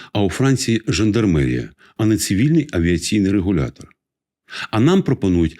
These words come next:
саме таку модель. Закон тринадцять шістсот не про безпеку, це інфраструктура контролю над технологічною галуззю. А тепер уявіть кілька сценаріїв. М'який варіант. Реєстр стає формальністю, але все одно створює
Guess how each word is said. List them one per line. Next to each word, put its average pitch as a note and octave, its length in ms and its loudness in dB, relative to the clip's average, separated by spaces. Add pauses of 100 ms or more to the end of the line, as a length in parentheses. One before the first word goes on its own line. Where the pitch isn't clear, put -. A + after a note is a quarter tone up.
(120)
саме E3 360 2
таку C#3 300 -4
модель. B1+ 400 -2 (1120)
Закон B2+ 400 2
тринадцять A#2 480 0
шістсот - 440 -2
не C3 180 4
про C3 140 0
безпеку, G2+ 580 -2 (140)
це - 180 -2
інфраструктура C#3+ 960 0
контролю C3+ 580 2 (140)
над B2 240 0
технологічною B2 800 2
галуззю. C#2+ 600 0 (540)
А C3 80 0
тепер D#3 260 2
уявіть D3 540 4
кілька C#3 360 -2
сценаріїв. B1+ 600 -4 (500)
М'який B2+ 400 2
варіант. C#2+ 500 -2 (320)
Реєстр C3+ 520 2
стає A#2 220 0
формальністю, C3 800 0
але A2+ 160 0
все - 240 -2
одно F2+ 240 0
створює F#2 480 0